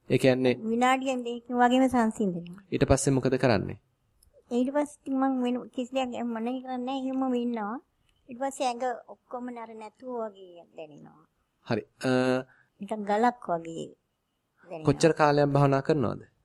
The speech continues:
Speaker 2: අවුරුදු එකහමාරක් වගේ.
Speaker 1: එකහමාරක් විතර කරනවා. ම්ම්, වාඩි වෙලා, වාඩි වෙන, වාඩි වුණාට පස්සේ මේ ඇඟ, මේ කියන්නේ මේ තියෙන ඉරියව්වේ වදින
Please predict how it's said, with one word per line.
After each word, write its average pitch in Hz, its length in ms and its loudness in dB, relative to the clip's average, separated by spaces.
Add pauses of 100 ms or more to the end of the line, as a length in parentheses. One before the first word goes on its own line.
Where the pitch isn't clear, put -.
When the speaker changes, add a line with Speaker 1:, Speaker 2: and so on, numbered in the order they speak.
(380)
Speaker 2:
අවුරුදු 208 280 0
එකහමාරක් 220 640 -2
වගේ. - 160 -16
Speaker 1:
එකහමාරක් 110 360 -2
විතර 110 180 -8
කරනවා. 95 260 -10 (460)
ම්ම්, 110 460 -4 (280)
වාඩි 131 340 4
වෙලා, 127 340 6 (640)
වාඩි 123 280 6
වෙන, 147 160 8 (180)
වාඩි 120 260 4
වුණාට 139 320 4
පස්සේ 175 460 4 (720)
මේ 113 220 2 (480)
ඇඟ, 123 200 4 (100)
මේ 113 140 4
කියන්නේ 101 220 -2 (760)
මේ 98 200 -10 (160)
තියෙන 143 280 4
ඉරියව්වේ 127 640 6 (260)
වදින 151 320 6